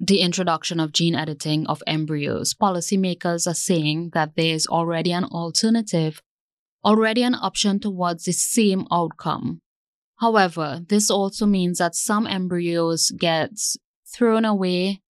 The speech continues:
and not everyone is happy about that. So if you can correct the diseases and save every embryo,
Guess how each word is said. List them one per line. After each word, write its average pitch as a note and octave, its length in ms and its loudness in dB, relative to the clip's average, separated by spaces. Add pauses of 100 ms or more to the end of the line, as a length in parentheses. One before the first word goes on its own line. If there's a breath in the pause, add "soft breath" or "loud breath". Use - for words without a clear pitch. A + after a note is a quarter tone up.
(200)
and G#3 100 4
not B3 220 2
everyone F#3+ 400 -2
is F#3+ 140 -6
happy F3+ 320 -2
about E3 320 -2
that. D3+ 220 -4
So - 140 4
if D3 180 0
you C4+ 120 0
can A3+ 200 -4
correct F#3 460 -4
the G#3+ 80 2
diseases F3+ 800 0
and F3 180 0
save F3+ 440 0
every E3+ 340 -2
embryo, E3+ 720 0